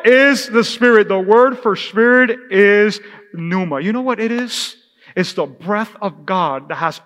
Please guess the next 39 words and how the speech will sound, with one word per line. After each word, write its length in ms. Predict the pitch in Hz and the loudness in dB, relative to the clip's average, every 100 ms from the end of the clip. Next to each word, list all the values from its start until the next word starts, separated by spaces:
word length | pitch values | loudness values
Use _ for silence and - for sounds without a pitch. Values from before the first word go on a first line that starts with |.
| _ | _
all 180 | 170 180 | -10 -8
the 100 | 180 | -6
power 500 | - 175 160 156 175 | -4 -4 -8 -12 -12
in 100 | 185 | -14
it. 180 | - _ _ _ _ _ _ _ _ _ - | -18 _ _ _ _ _ _ _ _ _ -2
The 100 | 180 | 0
breath 480 | 160 - 208 247 247 | 0 0 2 2 0
of 160 | 214 190 | -10 0
God 220 | 233 220 | 2 2
that 100 | 202 | 2
has 200 | 196 202 - | 2 0 -4
all 460 | 202 220 233 247 226 | 0 2 4 4 2
His 260 | 202 196 196 | 0 -2 -2
power 500 | - 202 214 220 220 - - | 0 2 4 2 0 -6 0
in 120 | 220 | 0
it. 160 | 185 208 | 0 0
When 340 | 202 185 165 | 0 0 -6
God 280 | 160 202 233 | -10 -10 -8
shows 440 | - - 214 180 | -8 -8 -10 -10
up, 180 | 175 139 | -12 -12
church, 640 | - 170 147 - - - - _ _ _ _ _ _ _ | -14 -14 -18 -12 -10 -12 -18 _ _ _ _ _ _ _
His 240 | 175 - | -6 -6
manifest 720 | 160 185 214 226 - 202 - | -6 -2 -2 -4 -8 -10 -10
presence, 300 | - 185 165 | -2 -2 0
like 160 | 156 156 | -6 -4
we 80 | 190 | -4
were 140 | 196 | -4
singing 400 | - 226 208 175 | 0 0 0 -4
here, 260 | 147 156 175 | -10 -14 -12
"Yours 320 | 170 208 185 | -8 -8 -10
is 120 | 202 | -16
the 80 | 190 | -18
kingdom." 560 | - 202 190 160 147 _ _ _ _ _ _ _ _ _ _ _ _ _ | -16 -14 -14 -16 -20 _ _ _ _ _ _ _ _ _ _ _ _ _
And 120 | 165 | 2
we're, 180 | 196 202 | 2 4
we're 200 | 214 202 | 2 0
singing 500 | - 240 262 254 226 | 0 0 2 2 0
to 140 | 202 | -2
God. 380 | 185 175 - - | -4 -6 -10 -16